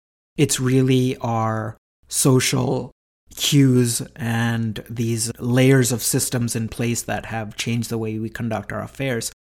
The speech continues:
fundamentally, there isn't really all that much separating us, humans today,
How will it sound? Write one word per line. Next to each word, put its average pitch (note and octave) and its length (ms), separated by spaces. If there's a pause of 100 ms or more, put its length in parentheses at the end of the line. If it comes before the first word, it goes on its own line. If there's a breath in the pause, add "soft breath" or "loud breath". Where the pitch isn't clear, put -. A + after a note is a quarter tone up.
(240)
fundamentally, C3+ 960 (260 soft breath)
there C#3 200
isn't F#3+ 260
really C3+ 280
all A#2+ 160
that A#2+ 180
much A2+ 180
separating A2 800 (320 soft breath)
us, - 440 (320)
humans B2+ 560
today, A2+ 560